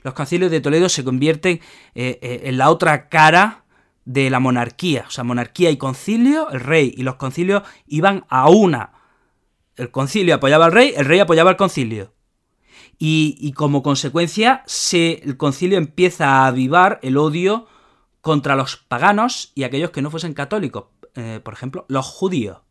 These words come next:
Empieza a haber persecuciones contra los paganos y los judíos. Em, ¿qué más, qué más, qué más? Bueno, pues hemos, ya hemos hablado de la f-, gran importancia de ese concilio. Y otra cosa muy importante. Miren,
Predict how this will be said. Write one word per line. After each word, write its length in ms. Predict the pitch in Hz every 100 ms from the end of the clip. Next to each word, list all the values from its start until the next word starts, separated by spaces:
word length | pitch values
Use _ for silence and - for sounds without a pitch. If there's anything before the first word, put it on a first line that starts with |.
| _ _ _ _ _
Empieza 280 | - 113 147
a 20 |
haber 180 | 156 180
persecuciones 560 | 175 143 139 131 139 123 _
contra 400 | 240 240 190 214
los 120 | 247 -
paganos 400 | 165 240 247 247 _ _ _ -
y 200 | 190 175
los 340 | 156 233 -
judíos. 680 | - - 208 202 208 113 - _ _ _ _ _ _ _ - _ _ _ _ _ _ -
Em, 1040 | 214 214 202 202 196 196 190 190 185 190 _ _ _ _ _ _ _ _ _ _ _ _ -
¿qué 100 | 165
más, 160 | 160
qué 80 | 151
más, 140 | 156 147
qué 80 |
más? 140 | 165 196
Bueno, 180 | 143 120
pues 80 |
hemos, 180 | 123 127
ya 120 | 123
hemos 100 | 139 139
hablado 180 | 143
de 80 | 143
la 80 | 120
f-, 180 | - - _
gran 320 | 139 147 214 202
importancia 580 | 160 165 143 180 170
de 60 | 165
ese 160 | 175 139
concilio. 400 | 135 208 233 240 - - -
Y 140 | 214
otra 320 | 302 311 285 -
cosa 420 | 254 - 269 -
muy 200 | 156 226
importante. 640 | 233 - 139 170 151 135
Miren, 280 | 127 165 127